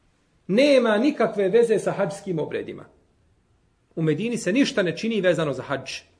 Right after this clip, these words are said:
Pa kada bi čovjek obavio hadž, da nikako ne prođe kroz Medinu,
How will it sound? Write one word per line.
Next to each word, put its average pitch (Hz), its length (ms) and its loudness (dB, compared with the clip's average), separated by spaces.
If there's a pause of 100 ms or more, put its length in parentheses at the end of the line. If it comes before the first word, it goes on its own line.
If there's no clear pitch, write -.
(1300)
Pa 160 120 0
kada 160 180 4
bi 147 100 -2
čovjek 220 260 4
obavio 208 300 2
hadž, 170 280 -2
da 160 80 0
nikako 202 520 0
ne - 180 -2
prođe 170 400 0
kroz 139 200 -4
Medinu, 185 480 -4